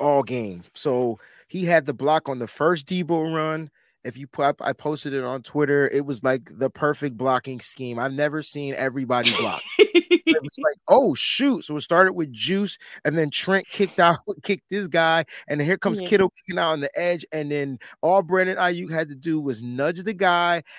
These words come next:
Speaker 1: and, and, and C M C and Debo, or C M C takes off for the run. It, it was crazy. So Brandon Ayuk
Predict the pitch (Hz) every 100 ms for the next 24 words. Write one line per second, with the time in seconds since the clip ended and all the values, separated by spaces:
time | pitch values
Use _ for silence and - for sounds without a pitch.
0 | - 147 147 139 139 143 135 123 - 143
1 | 131 165 160 - 160 139 127 113 156 147
2 | 127 - 170 151 143 156 139 143 127 -
3 | 123 120 120 95 175 190 202 165 - -
4 | 143 160 180 110 107 - 127 113 - _
5 | _ - - 160 196 214 208 190 175 190